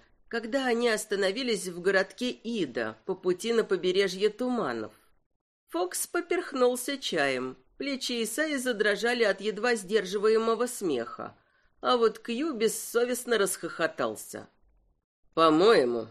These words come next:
та старуха действительно могла быть Агнессой". Серьёзный тон Рафаэля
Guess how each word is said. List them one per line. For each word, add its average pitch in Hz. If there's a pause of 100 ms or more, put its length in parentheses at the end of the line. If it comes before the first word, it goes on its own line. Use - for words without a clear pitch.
(120)
та 160
старуха 165
действительно 185
могла 170
быть 175
Агнессой". 143 (420)
Серьёзный 214
тон 190
Рафаэля 185